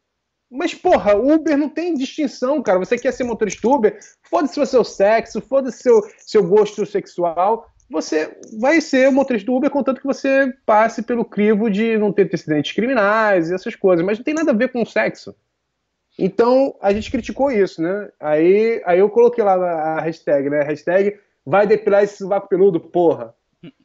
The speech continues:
Aí o Otário olhou, aí o Otário só falou pra mim, "Que deselegante." Eu falei, aí o Otário riu, né? Aí eu,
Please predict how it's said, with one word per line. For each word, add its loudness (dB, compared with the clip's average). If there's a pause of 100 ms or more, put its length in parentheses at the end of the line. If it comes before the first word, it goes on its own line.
Aí -2
o 2
Otário 0
olhou, 0
aí 2
o 2
Otário -2
só -4
falou -4
pra -4
mim, -4
"Que -4
deselegante." 0
Eu -4
falei, 0 (120)
aí 6
o 6
Otário 2
riu, 2
né? -4 (340)
Aí -2
eu, -2